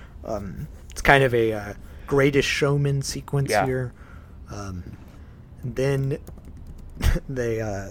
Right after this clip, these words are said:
Speaker 1: they land
Speaker 2: Mm-hmm.
Speaker 1: on the ground, and they have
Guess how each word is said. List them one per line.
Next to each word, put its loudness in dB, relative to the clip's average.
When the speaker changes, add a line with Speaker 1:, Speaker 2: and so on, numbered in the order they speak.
Speaker 1:
they -2
land 4
Speaker 2:
Mm-hmm. -14
Speaker 1:
on 0
the 0
ground, -6
and -8
they -4
have -6